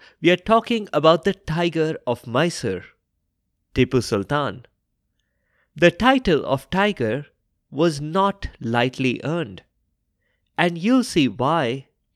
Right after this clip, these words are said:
Tipu deserved it. The story begins in seventeen sixty-seven with a British soldier talking to the ruler of the state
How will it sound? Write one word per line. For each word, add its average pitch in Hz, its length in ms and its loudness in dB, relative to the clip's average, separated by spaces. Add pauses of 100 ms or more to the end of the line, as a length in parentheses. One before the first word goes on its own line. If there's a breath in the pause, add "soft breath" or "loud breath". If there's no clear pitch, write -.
(160)
Tipu 135 320 0
deserved 127 480 -2
it. 85 240 -12 (1800)
The 233 100 0
story 262 400 8
begins 139 540 -2 (100)
in 185 140 -2
seventeen 127 680 -4
sixty-seven 123 920 -6 (760)
with 156 180 0
a - 60 4
British 226 480 4
soldier 127 680 0 (540)
talking 226 400 2
to 208 100 4
the 147 160 2
ruler 139 560 0 (220)
of 135 100 -2
the 170 100 -2
state 107 440 -4